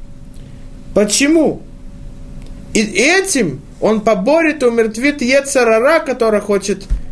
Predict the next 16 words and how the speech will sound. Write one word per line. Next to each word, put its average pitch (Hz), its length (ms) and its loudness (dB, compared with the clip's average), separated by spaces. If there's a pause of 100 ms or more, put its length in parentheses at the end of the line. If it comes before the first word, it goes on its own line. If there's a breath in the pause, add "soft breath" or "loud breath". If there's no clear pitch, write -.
(500)
приблизить 180 640 2
его 156 200 4
к 151 60 -8
смерти 147 600 0 (540)
и - 60 2
отдалить 160 540 4
его 151 160 4
от 147 140 2
Всевышнего. 131 600 -2 (640 loud breath)
"Кеахарея 233 800 4
пеулот 277 560 2
нимшахим 262 680 -4
аливавот", 185 720 2
говорит 139 380 -4 (180)
Сефер 131 380 -2
Ахинух. 127 380 -6